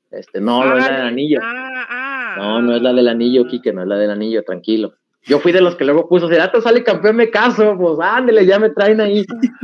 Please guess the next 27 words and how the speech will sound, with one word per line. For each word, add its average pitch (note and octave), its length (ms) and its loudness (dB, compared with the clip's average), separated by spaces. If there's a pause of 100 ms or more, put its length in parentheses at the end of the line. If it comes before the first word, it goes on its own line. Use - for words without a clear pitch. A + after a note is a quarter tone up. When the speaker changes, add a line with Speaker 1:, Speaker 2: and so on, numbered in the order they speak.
(100)
Speaker 1:
No, A#2+ 100 -2
no, C3+ 120 0
no, C3 80 2
yo C#3 140 4
tengo D3 260 2
todavía C3+ 280 2
otra, D3 180 -2 (100)
otra, C3+ 440 -2
otra C3 220 -2
promesa, B2+ 380 -2 (100)
otra C3 300 0
promesa C3+ 400 -6
que C3+ 100 -6
cumplir. C3+ 380 -4
Yo B2+ 100 0
le B2 120 0
prometí A2 340 -10
a - 20 -2
mi A#2 80 -2
madre A#2 300 -2
que A#2+ 100 -6
si A2+ 120 -10
algún G#2+ 160 -4
día A2+ 100 0
Atlas A#2+ 160 -10
salía G#2+ 180 -2
campeón A#2 440 -2